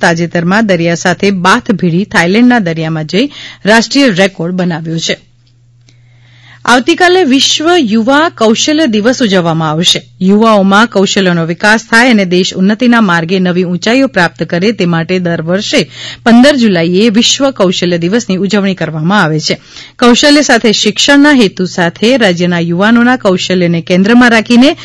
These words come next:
સ્કિલ સ્માર્ટ અભ્યાસ થકી રોજગારી આપવાના ઉદ્દેશથી કૌશલ્ય the સ્કિલ યુનિવર્સિટીની સ્થાપના કરવામાં આવી છે,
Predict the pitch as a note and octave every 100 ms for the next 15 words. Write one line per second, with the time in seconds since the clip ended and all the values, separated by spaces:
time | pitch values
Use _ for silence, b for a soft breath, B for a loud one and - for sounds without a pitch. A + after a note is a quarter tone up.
0 | B B - - D4+ F4 F#4+ - A#3 G#3
1 | B3+ - G3 F3 G3 G3+ F#3+ F3 B3 A3
2 | F3+ - A#3 C#4+ B3+ - G3 - F3 E3+
3 | B3 D4 - G#3 G#3 G3 - C4+ B3 A3
4 | - - - C#4 C4 F#3 E3+ E3+ - F#3
5 | A#3+ F#3+ A3+ B B - - B3 - F#3+
6 | E3+ D#3+ E3 E3+ D#3 D#3+ -